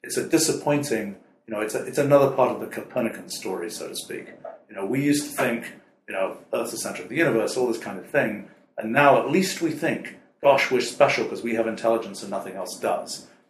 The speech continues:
And I'm afraid, you know, the bad news in a sense is that that, that really isn't a distinction. And by the way, that lack of a distinction, I think, is pretty critical for thinking about the future of the human condition. Because here's,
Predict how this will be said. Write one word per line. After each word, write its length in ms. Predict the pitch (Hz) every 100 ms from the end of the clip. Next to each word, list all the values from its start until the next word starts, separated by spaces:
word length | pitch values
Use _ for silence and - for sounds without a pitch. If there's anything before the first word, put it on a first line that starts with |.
| _ _
And 120 | 117 107
I'm 80 |
afraid, 520 | 107 - 123 113 104 - -
you 60 | 104
know, 240 | 92 90 - _ _ _ _ -
the 60 |
bad 340 | - 120 123 117
news 240 | 127 104
in 100 | 95
a 80 | 95
sense 320 | 101 98 -
is 120 | 98
that 260 | - - -
that, 360 | - - - _ _ _ _ -
that 160 | 117 117
really 240 | 127 117
isn't 240 | 120 101
a 20 | 95
distinction. 560 | - 160 - 95 - - - _ -
And 100 | 113
by 140 | 156
the 80 | 139
way, 120 | 127
that 220 | 110 -
lack 240 | 113 135 -
of 60 |
a 60 | 117
distinction, 680 | 107 - 123 123 101 95 - _ _ -
I 80 | -
think, 180 | 147
is 100 | 123
pretty 320 | - - 147 -
critical 560 | - - - 85 87 -
for 240 | 95 92
thinking 260 | 120 - 110
about 180 | 107 -
the 100 | -
future 240 | 117 117
of 80 | 98
the 60 |
human 200 | 107 104
condition. 560 | 101 95 107 - 95 - _ _ _ _ _
Because 480 | - 107 101 - -
here's, 340 | 135 127 -